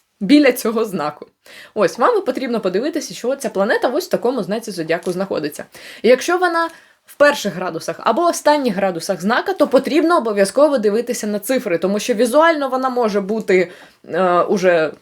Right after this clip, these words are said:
в іншому знаці, а по градусах фактично вона ще в попередньому знаці. Це дуже важливо.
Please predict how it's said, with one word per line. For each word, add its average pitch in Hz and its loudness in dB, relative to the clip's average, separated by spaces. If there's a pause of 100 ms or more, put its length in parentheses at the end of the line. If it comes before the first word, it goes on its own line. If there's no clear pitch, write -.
(220)
в 233 -2
іншому 320 -2
знаці, 339 0
а 240 4
по 180 2
градусах 302 2
фактично 247 -8
вона 247 0
ще 254 -2
в 277 -6
попередньому 190 0
знаці. 151 -6
Це 320 2
дуже 208 -4
важливо. 160 -4